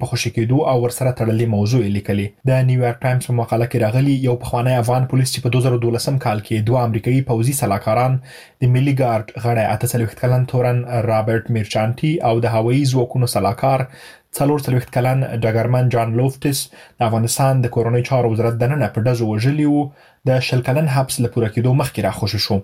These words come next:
په مقاله کې راغلي، اته کاله مخکې پیګي مرچانټي او هولي لوفټس ته احوال ورغی چې د دواړو خاوندانې په افغانستان کې د یو پولیس لخوا په ډزو وژل شوي. دا اونۍ د دغو دوو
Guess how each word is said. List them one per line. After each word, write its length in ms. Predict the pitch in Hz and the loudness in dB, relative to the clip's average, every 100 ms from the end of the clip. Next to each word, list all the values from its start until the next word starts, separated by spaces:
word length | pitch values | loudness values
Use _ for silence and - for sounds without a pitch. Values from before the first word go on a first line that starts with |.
| - | -2
په 80 | 135 | -2
مقاله 300 | 127 - 120 127 | 0 0 0 0
کې 120 | 113 | 0
راغلي، 300 | 107 147 143 139 _ - | 0 0 -2 -4 _ -4
اته 200 | 143 185 147 | -2 -2 0
کاله 200 | 117 113 | 0 2
مخکې 260 | 127 - 110 127 - | 0 -2 -8 -8 -2
پیګي 280 | 151 139 143 131 | 0 2 2 0
مرچانټي 540 | 117 - 143 139 135 135 135 | -2 -2 -2 0 0 0 2
او 180 | 117 117 120 | 2 2 2
هولي 200 | 127 120 | 2 2
لوفټس 420 | 143 147 135 - | 0 0 -4 -2
ته 180 | 135 120 | -2 0
احوال 320 | 127 139 139 | 2 2 2
ورغی 300 | 156 123 107 | 2 2 -2
چې 120 | 107 113 | -4 -4
د 120 | 110 | 0
دواړو 300 | 139 151 - | 2 2 0
خاوندانې 520 | 127 123 127 123 123 123 | 0 0 2 2 0 0
په 60 | |
افغانستان 420 | 110 104 - 127 | 0 -2 0 0
کې 80 | 127 | 0
د 100 | 113 | 0
یو 80 | 104 165 | 0 0
پولیس 220 | 165 - | 0 -2
لخوا 220 | 131 135 - - - _ | -2 -2 -4 -16 -20 _
په 140 | 127 | 0
ډزو 220 | 160 131 101 | 2 0 -4
وژل 240 | 101 - | -6 -6
شوي. 220 | 101 104 - - - - 151 | -8 -10 -14 -20 -20 -8 0
دا 80 | 175 | 2
اونۍ 320 | 196 165 165 156 | 2 0 -2 -2
د 100 | 139 | -2
دغو 200 | 143 135 | 0 2
دوو 220 | 139 139 | 2 2